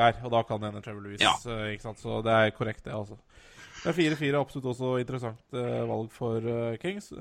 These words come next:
Speaker 1: han gikk for sju tre. Eh, eh, ja,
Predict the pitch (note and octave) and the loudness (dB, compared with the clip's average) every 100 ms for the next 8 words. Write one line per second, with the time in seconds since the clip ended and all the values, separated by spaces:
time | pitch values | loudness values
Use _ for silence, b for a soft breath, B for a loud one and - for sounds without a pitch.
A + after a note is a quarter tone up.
0 | C#3+ C#3 C#3 - B2+ B2+ - D#3+ F#3+ - | -2 -2 -4 -6 -6 -6 -4 -2 -2 -6
1 | - - C#3+ C#3 C#3 C3+ C#3 C#3 _ _ | -8 -4 -2 -2 -2 -4 -8 -14 _ _
2 | _ _ _ B B B B B B B | _ _ _ B B B B B B B
3 | B B B B B _ D3 D#3+ D#3+ D#3+ | B B B B B _ 0 2 4 2
4 | D#3+ D#3+ | 2 0